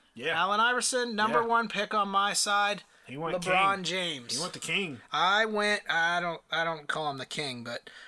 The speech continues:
Speaker 2: I
Speaker 1: Yeah.
Speaker 2: certainly, uh, I certainly like him.
Speaker 1: The king.
Speaker 2: All right. So, I get the number two pick.
Speaker 1: That's right.
Speaker 2: So I have to pick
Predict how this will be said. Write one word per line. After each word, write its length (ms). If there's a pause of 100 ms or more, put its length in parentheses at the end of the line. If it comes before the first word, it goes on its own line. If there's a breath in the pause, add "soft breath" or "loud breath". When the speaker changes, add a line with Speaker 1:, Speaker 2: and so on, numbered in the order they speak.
Speaker 2:
I 40
Speaker 1:
Yeah. 80
Speaker 2:
certainly, 800
uh, 280 (220)
I 60
certainly 400
like 240
him. 160 (240)
Speaker 1:
The 60
king. 340
Speaker 2:
All 140
right. 300 (360 loud breath)
So, 520 (720)
I 220
get 160
the 80
number 300
two 280
pick. 440 (120)
Speaker 1:
That's 280
right. 240 (1120 loud breath)
Speaker 2:
So 180
I 120
have 280
to 80
pick 640